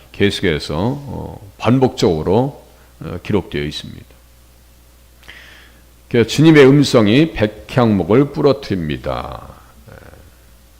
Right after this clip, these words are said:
천둥 소리가 가장 크고 강하고 큰 나무에 미치는 영향은 근 어떤 나무도 산산이 조각날 만큼 크다. 저는 벼락 맞아서 부러진 나무도 봤어요.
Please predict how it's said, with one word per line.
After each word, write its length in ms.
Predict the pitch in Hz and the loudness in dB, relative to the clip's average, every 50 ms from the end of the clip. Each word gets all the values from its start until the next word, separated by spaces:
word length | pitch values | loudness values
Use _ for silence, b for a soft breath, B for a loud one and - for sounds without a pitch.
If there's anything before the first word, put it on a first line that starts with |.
| - - _ _ _ _ - - b b b b b b b | -20 -20 _ _ _ _ -20 -20 b b b b b b b
천둥 360 | - - - 180 175 180 170 | -4 -2 0 2 4 6 4
소리가 380 | 147 - 156 135 117 110 110 117 | 6 6 4 4 6 6 4 4
가장 360 | - - 104 101 123 120 113 | 2 0 2 4 4 4 4
크고 260 | 107 - 156 139 127 110 | 2 2 2 4 4 4
강하고 640 | - - 98 101 98 92 82 78 87 113 139 - - | 4 2 2 4 4 4 2 2 2 2 2 0 -2
큰 300 | - - 165 165 160 160 | -2 2 2 4 4 6
나무에 400 | 147 127 113 107 95 90 90 85 | 4 4 4 4 4 4 4 4
미치는 580 | 82 90 87 - - - 95 104 135 151 - | 2 0 0 0 -2 0 2 4 4 4 4
영향은 800 | - 92 101 95 85 78 76 67 69 87 113 147 165 160 B B B B B B B B B B | 4 4 4 4 4 2 2 0 2 2 4 4 2 0 B B B B B B B B B B
근 240 | - - 131 135 117 | 2 6 6 8 8
어떤 600 | 98 107 117 - - - - 143 143 143 139 123 | 8 6 6 4 2 4 6 6 6 6 6 6
나무도 500 | 101 92 92 87 78 73 92 107 131 143 | 4 4 4 2 2 2 2 2 2 2
산산이 960 | 135 - - - 143 156 156 156 139 - - 127 113 101 92 98 123 139 131 | 0 -2 -4 -2 0 2 2 2 2 4 4 4 4 6 6 6 6 4 4
조각날 580 | - - - 113 113 107 107 104 92 87 82 78 | 2 2 2 4 4 6 4 4 4 2 2 2
만큼 540 | 78 73 67 67 69 69 - - 113 135 131 | 2 0 0 -2 -2 -6 -4 -2 -2 -2 -2
크다. 440 | - - - 143 - 92 78 73 - 80 - - - - - _ b b b b b b b b b b b b - | -4 -6 -6 -4 -4 -4 -4 -6 -10 -14 -16 -20 -20 -20 -20 _ b b b b b b b b b b b b -10
저는 200 | - 110 98 92 | -8 -6 -6 -6
벼락 340 | - - 113 123 131 127 123 | -2 2 4 4 6 6 6
맞아서 480 | 120 110 101 95 92 87 - - - | 4 4 4 4 2 0 -2 -4 -6
부러진 580 | - 156 156 156 139 107 110 101 87 78 76 76 | -2 2 4 4 4 4 2 0 -2 -4 -6 -4
나무도 320 | - 80 92 101 95 82 76 | -2 -2 -2 -2 -2 -4 -8
봤어요. 720 | 78 80 85 - - - 104 85 73 65 69 95 120 139 | -12 -14 -12 -10 -6 -4 -4 -4 -4 -4 -6 -6 -6 -6